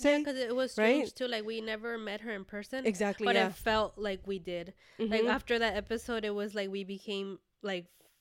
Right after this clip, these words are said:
Speaker 2: friends. Literally
Speaker 1: Yeah,
Speaker 2: after
Speaker 1: like,
Speaker 2: that, 'cause it was
Speaker 1: bonded.
Speaker 2: just so much, like, so much that she told us that it's like, like, we thank you for, like, definitely saying all those things on our podcast, 'cause it's like, it's not very easy to talk about certain topics.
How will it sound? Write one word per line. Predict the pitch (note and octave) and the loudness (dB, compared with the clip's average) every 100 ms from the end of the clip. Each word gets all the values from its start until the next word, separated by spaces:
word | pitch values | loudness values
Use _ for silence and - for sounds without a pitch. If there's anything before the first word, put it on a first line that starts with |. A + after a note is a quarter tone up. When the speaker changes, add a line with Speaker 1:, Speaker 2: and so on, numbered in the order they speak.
| _ | _
Speaker 2:
friends. | - G3 E3 F#3 - - | -2 -2 -2 -8 -16 -12
Literally | G3+ G3+ | -4 4
Speaker 1:
Yeah, | G#3+ G3 F#3+ | 6 6 4
Speaker 2:
after | F3+ F3+ F#3 | 4 2 0
Speaker 1:
like, | F#3 | 0
Speaker 2:
that, | - | 2
'cause | G3 | 4
it | A3+ | 6
was | A#3 | 6
Speaker 1:
bonded. | F#3 | 4
Speaker 2:
just | A3 - | 2 0
so | G#3+ G#3 | -2 -2
much, | F#3+ G3+ G3+ - | -2 -2 -4 -6
like, | F#3+ F3+ E3+ - - - _ _ - | -6 -6 -8 -20 -20 -20 _ _ -6
so | A#3 | -2
much | A3+ A#3 | 0 0
that | A3+ G#3 | 0 -2
she | G#3+ | -4
told | - G3+ G#3+ A3+ | -6 -2 -2 0
us | B3 A3 | -2 -2
that | G3+ F3+ | -2 0
it's | F3+ F#3 | -2 -4
like, | G3 F3+ E3+ _ _ _ _ | -4 -6 -8 _ _ _ _
like, | G#3 F#3+ F3 - | -6 -6 -8 -14
we | G3+ G#3+ G3+ | -6 -4 -4
thank | G#3+ G#3 - | -4 -4 -4
you | G#3 G3 G3 | -4 -4 -6
for, | G3 F#3 | -6 -4
like, | F3+ F3 | -6 -6
definitely | F#3+ F#3+ F#3 F#3 - - - - | -8 -6 -8 -8 -12 -20 -20 -8
saying | G3+ G3 | -4 -4
all | F3+ F3+ | -4 -4
those | F#3 - | -6 -8
things | F3+ F3+ F3+ | -10 -10 -10
on | F3 | -10
our | E3 | -12
podcast, | - F3+ - F3+ E3+ - | -12 -12 -12 -14 -14 -14
'cause | G3 F3 | -14 -10
it's | F3+ F3 | -12 -8
like, | G#3 F3+ - _ _ _ _ _ | -8 -8 -10 _ _ _ _ _
it's | B3+ A#3 | -2 2
not | A#3 | 2
very | B3 A#3+ | 4 2
easy | E3+ G#3 G3+ F#3 | 0 -4 -4 -6
to | |
talk | E3+ F#3+ F#3 | -6 -8 -8
about | F3+ E3+ | -8 -10
certain | - F3+ F3 | -8 -10 -10
topics. | F#3 F3+ F#3 D#3+ - | -12 -12 -12 -14 -16